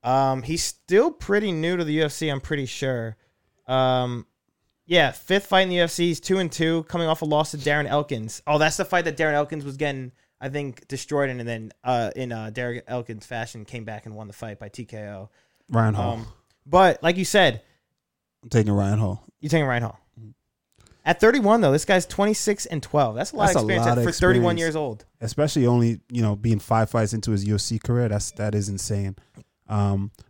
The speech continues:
Speaker 2: but the two B J J guys, I'm gonna go ahead and say, how many
Speaker 1: Wizard?
Speaker 2: submission wins does this guy have, Darren?
Speaker 1: Twenty-two. One K O, T K O,
Speaker 2: How
Speaker 1: two
Speaker 2: many,
Speaker 1: twenty.
Speaker 2: how many submission wins does Ryan Hall have?
Speaker 1: Ryan Hall has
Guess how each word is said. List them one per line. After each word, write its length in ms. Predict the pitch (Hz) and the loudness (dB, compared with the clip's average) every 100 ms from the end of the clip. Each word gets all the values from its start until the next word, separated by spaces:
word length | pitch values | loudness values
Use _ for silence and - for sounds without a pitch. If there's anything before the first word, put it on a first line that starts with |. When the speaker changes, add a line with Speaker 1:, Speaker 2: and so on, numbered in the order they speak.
| - | 0
Speaker 2:
but 80 | 147 | 2
the 60 | |
two 160 | 139 180 | 4 4
B 140 | 151 | 4
J 140 | 147 147 | 4 4
J 180 | 143 143 | 4 4
guys, 340 | 143 151 143 - | 4 2 0 0
I'm 220 | 165 208 | 0 2
gonna 200 | 208 196 | 4 4
go 220 | 165 175 | 6 6
ahead 160 | 160 165 | 6 2
and 120 | 151 | 0
say, 220 | - 147 | 0 -4
how 160 | 156 160 | -2 0
many 80 | 190 | 2
Speaker 1:
Wizard? 100 | - | 2
Speaker 2:
submission 320 | 175 180 180 | 2 2 4
wins 160 | 180 170 | 4 4
does 100 | 165 | 0
this 140 | 165 | -2
guy 160 | - 165 | -2 -2
have, 160 | 170 165 | -2 -2
Darren? 240 | 143 151 | -2 -2
Speaker 1:
Twenty-two. 520 | - 190 214 208 208 151 | -2 2 2 4 4 4
One 260 | 143 185 | 4 2
K 220 | 202 208 | 4 4
O, 60 | 202 | 4
T 160 | 196 190 | 2 2
K 140 | 185 | 4
O, 60 | 175 | 6
Speaker 2:
How 100 | 156 | 6
Speaker 1:
two 40 | |
Speaker 2:
many, 160 | 170 165 | 6 4
Speaker 1:
twenty. 160 | 185 | 2
Speaker 2:
how 40 | 165 | 2
many 120 | 160 | 2
submission 380 | - 156 147 151 | 0 -2 -2 0
wins 180 | 143 123 | 0 2
does 200 | 127 113 | 0 2
Ryan 220 | 120 113 | 2 4
Hall 180 | 120 131 | 4 4
have? 300 | 135 147 - - - _ _ _ | 2 0 -6 -20 -20 _ _ _
Speaker 1:
Ryan 340 | 139 147 156 | -4 -4 -4
Hall 300 | 135 139 139 | -4 -2 -2
has 920 | 135 131 127 123 123 123 123 120 - | -2 -4 -4 -4 -6 -6 -8 -12 -16